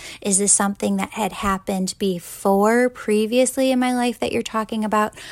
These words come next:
Or are you trying to say that this is something that's gonna happen in the future? That should help you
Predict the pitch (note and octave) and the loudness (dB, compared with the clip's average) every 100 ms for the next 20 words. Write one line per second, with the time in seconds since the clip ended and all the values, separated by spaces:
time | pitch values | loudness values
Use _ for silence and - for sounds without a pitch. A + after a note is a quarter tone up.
0 | - - G#3+ A3 G#3+ G#3+ G#3 - G#3 G3+ | -12 -2 0 2 4 4 2 0 -2 0
1 | G3+ G#3 G#3 G#3 G3 G3 F#3+ - F#3+ G#3 | 0 -2 -2 -2 -2 -4 -4 -2 0 0
2 | G3 G3 F#3+ G3 G3 F#3 - F#3+ F#3 F3 | 0 0 -2 -2 -4 -4 -4 -4 -4 -6
3 | - F#3 - F3+ F3+ - F#3+ F#3 - G3 | -6 -6 -6 -6 -8 -6 -6 -6 -6 -4
4 | F#3+ - - G#3 - - - - A3 A3+ | -2 0 -2 -4 -10 -18 -12 0 2 4
5 | C#4+ C4 C#4 G3+ - G#3 G3+ G#3+ G#3 G#3 | 2 2 0 0 0 0 0 -2 2 2
6 | G3+ G3+ | 2 0